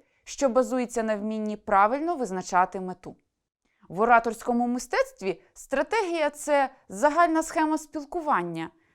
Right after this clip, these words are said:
загальний план його організації. Спілкування стратегічне за своєю суттю,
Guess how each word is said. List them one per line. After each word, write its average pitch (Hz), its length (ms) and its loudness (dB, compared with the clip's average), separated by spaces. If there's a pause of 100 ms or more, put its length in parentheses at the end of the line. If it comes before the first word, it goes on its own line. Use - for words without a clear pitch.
загальний 214 640 2
план 277 380 0 (200)
його 240 400 -2
організації. 233 920 -6 (500)
Спілкування 311 800 2
стратегічне 311 840 -4
за 277 100 -6
своєю 294 540 -4
суттю, - 680 -6